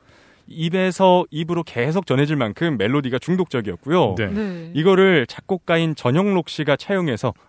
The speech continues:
Speaker 1: 악보가 있는 노래로 만든 것이
Speaker 3: 아.
Speaker 1: 얄미운 사랑입니다.
Speaker 2: 네. 장윤정 씨의 어머나가 이제 본인이 그 노래를 거절할 뻔했다. 이런 이야기 나눴었잖아요.
Speaker 1: 아, 맞아요.
Speaker 2: 네. 근데 이제 김지혜 씨도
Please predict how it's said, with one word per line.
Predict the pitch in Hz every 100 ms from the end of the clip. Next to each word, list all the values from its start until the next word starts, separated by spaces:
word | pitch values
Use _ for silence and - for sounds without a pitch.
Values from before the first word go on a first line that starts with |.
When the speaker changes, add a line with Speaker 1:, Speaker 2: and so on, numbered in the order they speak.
| -
Speaker 1:
악보가 | - - - 156 151
있는 | 120 127 131
노래로 | 98 113 117
만든 | 85 104
것이 | 113 190 208 226
Speaker 3:
아. | 233 247
Speaker 1:
얄미운 | 107 123 123 107
사랑입니다. | 101 90 78 80 - 117
Speaker 2:
네. | 123 113 104 92 87 98
장윤정 | - 147 185 185 156 139 123
씨의 | - 107 104
어머나가 | 95 120 117 101 92 92 120 107 82 - _ _
이제 | 104
본인이 | - 131 143 135
그 | - 113
노래를 | 117 123
거절할 | - 113 147 143
뻔했다. | 120 123 - 92 80 _ _ _ _ _ _
이런 | 143 175
이야기 | 135 127
나눴었잖아요. | 107 107 110 101 107 165 92 -
Speaker 1:
아, | 110 113
맞아요. | 95 98 92
Speaker 2:
네. | 107 87 80 -
근데 | 160 165
이제 | 156
김지혜 | - 170 208 202 185
씨도 | - 135 170